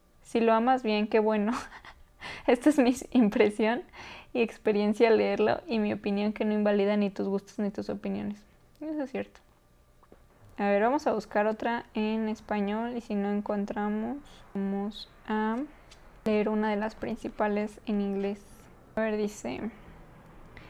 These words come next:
esta tiene trescientos sesenta y un likes, esta reseña.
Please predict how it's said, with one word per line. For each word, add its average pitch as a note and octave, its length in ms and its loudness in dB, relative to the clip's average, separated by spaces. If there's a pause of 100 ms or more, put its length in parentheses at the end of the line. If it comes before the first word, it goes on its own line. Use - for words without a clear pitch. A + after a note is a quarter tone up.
(240)
esta B3 280 6
tiene B3 240 0
trescientos A3 480 2
sesenta A3+ 440 -4
y G3+ 80 0
un G3+ 140 0
likes, G3 360 -4
esta - 200 0
reseña. G#3 380 -4